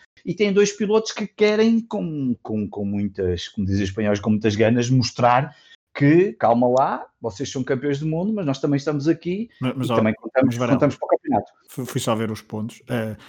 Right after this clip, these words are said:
Speaker 2: Daniel Ricciardo fez praticamente o dobro dos pontos de, de Ocon o ano passado. Uma pessoa é que ficou mesmo com aquela ideia de
Speaker 1: Não,
Speaker 2: última
Speaker 1: é, é a
Speaker 2: parte.
Speaker 1: parte final, é a parte final, é a parte final,
Speaker 2: A parte
Speaker 1: porque ele
Speaker 2: final
Speaker 1: não,
Speaker 2: de
Speaker 1: ele,
Speaker 2: Ocon, de
Speaker 1: ele,
Speaker 2: facto,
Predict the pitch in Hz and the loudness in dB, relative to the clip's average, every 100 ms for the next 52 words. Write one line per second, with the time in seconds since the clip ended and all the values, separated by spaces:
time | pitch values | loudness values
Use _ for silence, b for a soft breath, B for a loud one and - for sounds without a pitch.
0 | B _ 131 123 117 120 117 107 113 - | B _ 0 2 2 0 -4 -6 -8 -6
1 | 123 - 120 113 120 117 117 110 113 - | -6 -4 -4 -2 -4 -2 -2 -2 -8 -8
2 | 120 107 117 117 110 110 120 123 - 113 | -6 -6 -6 -6 -6 -4 -4 -4 -6 -4
3 | 110 110 120 107 107 120 - 135 - 139 | -4 -4 -4 -4 -4 -2 0 0 2 0
4 | 151 147 156 151 147 147 143 139 135 143 | 4 4 4 4 2 0 2 2 2 2
5 | 139 233 247 208 262 240 240 226 233 - | 4 6 6 6 8 8 8 6 4 4
6 | 220 214 196 208 214 220 185 208 185 147 | 6 8 8 6 6 6 4 4 6 6
7 | 135 143 165 147 165 170 - - 165 160 | 6 6 2 4 4 4 4 4 6 4
8 | 151 151 165 160 170 165 170 156 151 147 | 4 2 2 0 0 0 -2 0 0 -2